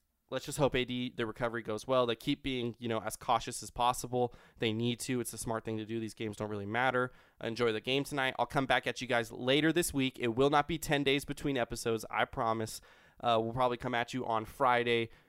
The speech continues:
you know, following the Hornets game, following any potential moves by the Lakers. We might do it earlier. Uh, but on Friday, we'll come at you after the Hornets game. We're gonna recap that, preview the Hawks game and the Suns game over the weekend.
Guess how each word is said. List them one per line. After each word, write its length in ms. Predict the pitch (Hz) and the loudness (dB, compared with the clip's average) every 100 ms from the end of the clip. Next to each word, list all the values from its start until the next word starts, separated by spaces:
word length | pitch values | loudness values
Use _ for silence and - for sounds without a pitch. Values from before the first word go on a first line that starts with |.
| _ | _
you 120 | 123 | -4
know, 100 | 107 | -4
following 400 | 104 135 131 123 | 2 4 6 4
the 80 | 123 | 0
Hornets 420 | 113 123 117 113 | 2 2 2 -2
game, 260 | - 117 117 | -2 0 0
following 320 | - 117 117 117 | 0 0 0 -2
any 180 | 113 | -4
potential 420 | 110 - 123 113 113 | -4 -4 -4 -4 -2
moves 260 | 113 113 | -2 -4
by 140 | - 110 | -6 -6
the 60 | |
Lakers. 420 | 107 110 - 110 | -4 -4 -6 -12
We 80 | 110 | -10
might 180 | 113 107 | -8 -8
do 140 | 107 | -8
it 60 | 107 | -2
earlier. 360 | 110 110 107 107 - _ - | 0 0 -2 -6 -14 _ -2
Uh, 160 | 107 | 0
but 180 | 107 107 - - | 0 -4 -6 2
on 160 | 165 | 4
Friday, 400 | 175 160 135 127 - _ _ | 6 6 6 2 -2 _ _
we'll 80 | 120 | -2
come 200 | 131 120 | 0 0
at 180 | 113 | -2
you 140 | - 107 - _ _ - | -4 -8 -10 _ _ -4
after 180 | 117 | -2
the 80 | 123 | -4
Hornets 300 | 117 107 104 | -4 -4 -4
game. 200 | 110 107 | -6 -6
We're 80 | 107 | -6
gonna 160 | 107 104 | -6 -4
recap 380 | 113 - 107 | -6 -2 -4
that, 200 | - 104 | -2 -4
preview 280 | - 120 113 | -4 -8 -6
the 80 | 107 | -6
Hawks 320 | 107 104 - | -6 -8 -12
game 260 | - 107 107 | -10 -8 -8
and 120 | 110 | -8
the 40 | 110 | -6
Suns 300 | - 107 - | -4 -4 -4
game 180 | 110 | -6
over 140 | 107 107 | -4 -4
the 80 | 107 | -4
weekend. 380 | 104 - 101 | -6 -6 -8